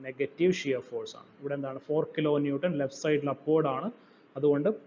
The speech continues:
പോസിറ്റീവ് ഫോർ. ഇനി three kilo newton നോക്കിയേ, three kilo newton എങ്ങനെയാണ്? സെക്ഷൻ്റെ ലെഫ്റ്റ് സൈഡിൽ downward ആയിട്ടാണ് act ചെയ്യുന്നത്. ലെഫ്റ്റ് സൈഡിൽ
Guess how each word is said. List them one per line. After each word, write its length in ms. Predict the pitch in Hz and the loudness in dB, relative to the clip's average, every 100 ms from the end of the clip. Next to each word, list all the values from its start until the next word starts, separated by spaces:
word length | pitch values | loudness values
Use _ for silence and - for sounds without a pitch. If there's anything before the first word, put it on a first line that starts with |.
| 147 | 0
പോസിറ്റീവ് 600 | 135 127 143 - 165 277 - - - _ _ - | 0 2 -2 0 -2 -2 -6 -20 -20 _ _ -8
ഫോർ. 160 | 139 107 - - - | -4 -4 -8 -20 -12
ഇനി 140 | - 160 156 | -6 -2 2
three 120 | 170 170 | 2 4
kilo 160 | 160 156 | 4 6
newton 200 | 156 147 151 | 4 2 2
നോക്കിയേ, 240 | 143 135 139 147 | 2 2 2 2
three 120 | 156 165 | 2 2
kilo 160 | 143 139 143 | 0 2 2
newton 220 | 147 143 135 | 0 -2 -2
എങ്ങനെയാണ്? 420 | 139 135 127 139 - - - - - | -2 -2 -4 -10 -14 -20 -20 -20 -6
സെക്ഷൻ്റെ 540 | 143 - - 147 175 240 - 139 143 | -6 -4 -4 0 0 -2 -8 -4 -4
ലെഫ്റ്റ് 220 | 139 - | -4 -4
സൈഡിൽ 260 | 170 147 147 170 135 | 0 2 2 0 0
downward 520 | 135 143 147 160 156 | -2 -2 0 0 2
ആയിട്ടാണ് 280 | 151 147 131 123 | 0 -2 -6 -10
act 160 | 117 123 | -14 -16
ചെയ്യുന്നത്. 220 | 113 - - - _ _ | -18 -20 -20 -20 _ _
ലെഫ്റ്റ് 220 | 139 139 - | -6 -6 -2
സൈഡിൽ 200 | 147 | 0